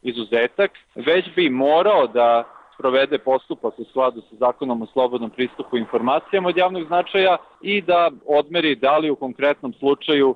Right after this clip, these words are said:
postoji opravdani razlog da se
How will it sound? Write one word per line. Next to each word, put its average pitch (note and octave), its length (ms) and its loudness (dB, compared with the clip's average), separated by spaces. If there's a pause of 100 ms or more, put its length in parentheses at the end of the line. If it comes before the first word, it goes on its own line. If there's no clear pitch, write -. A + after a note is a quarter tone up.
(100)
postoji C#3+ 640 0 (220)
opravdani C#3 640 0
razlog C#3+ 500 2
da C3+ 160 4 (140)
se C3+ 220 4